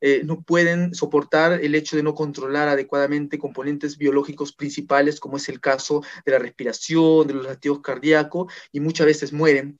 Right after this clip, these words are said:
Por eso, la terapia es un acondicionamiento, es una forma en la que nosotros vamos a in-, a trabajar directamente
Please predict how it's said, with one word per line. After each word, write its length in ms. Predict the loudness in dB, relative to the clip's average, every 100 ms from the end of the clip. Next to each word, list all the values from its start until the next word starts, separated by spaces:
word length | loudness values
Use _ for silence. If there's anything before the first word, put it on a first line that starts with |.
| -20 -10 4
Por 160 | 4
eso, 300 | 4 2 -2
la 120 | -2 0
terapia 400 | 0 0 0 -2
es 120 | -2
un 60 |
acondicionamiento, 1120 | -4 -2 -4 -6 -8 -6 -4 -2 -2 -2 -2 -2
es 220 | -2 -10 _ _ _ _
una 160 | -8 -8
forma 500 | -10 -6 -2 -2 -2
en 100 | -4
la 120 | -4
que 80 | -8
nosotros 580 | -12 -6 -6 -4 -8 0
vamos 440 | 0 2 -2 -4 -6
a 40 |
in-, 200 | -8 -8 _
a 340 | -6 -2 -2 -4 -12 -20 -20 -2
trabajar 600 | 4 4 2 -2 -2 0
directamente 800 | -2 -2 -2 -2 -2 -2 -4